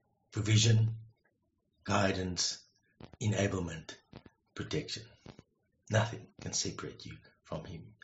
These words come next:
And therefore, he says, "I will fear nothing. I lack nothing, and I will fear nothing." Constantly, in the past, present, and the future. The language is so rich in this little psalm that he says,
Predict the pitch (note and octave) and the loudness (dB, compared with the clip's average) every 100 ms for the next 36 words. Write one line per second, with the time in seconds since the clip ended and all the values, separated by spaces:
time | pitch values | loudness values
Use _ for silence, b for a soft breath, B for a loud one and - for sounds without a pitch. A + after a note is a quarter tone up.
0 | B B - A#2 A#2 G#3+ - F2+ E2+ - | B B 2 8 10 10 10 2 0 -2
1 | A2 - - D#3+ F3 A3+ G#3 G2+ - B | -4 -2 6 8 8 6 4 2 -4 B
2 | B B2+ B2+ E3+ - C#3+ G#2+ A2+ A2 B | B 4 8 8 10 6 6 4 0 B
3 | B B - A2 A2 G#2+ G#2+ A2 - - | B B 2 4 6 6 6 2 2 2
4 | F3 B2 F2 - - B B B - - | 4 4 0 -4 -10 B B B -4 6
5 | A3 G3+ C#3 - E3+ D#3+ G3 - E3 E3 | 8 8 6 2 6 10 10 10 10 10
6 | D#3+ E3 D3 D3+ A#2+ C3+ A#2+ A#2 G#2+ - | 8 8 8 6 4 0 -2 -2 -2 -2
7 | G2 - B B - G2+ B2 E3 D#3+ C#3 | -6 -12 B B -2 4 8 8 6 6
8 | C3 - D#3 B2 C3 D#3 - A#2+ A2+ A2 | 6 8 8 10 10 8 6 6 8 8
9 | A2 A2+ A2 - C3+ G2+ F2 - - - | 6 6 6 6 6 4 2 -4 -12 -2
10 | G2+ - A#2+ A2 - | 2 4 4 4 2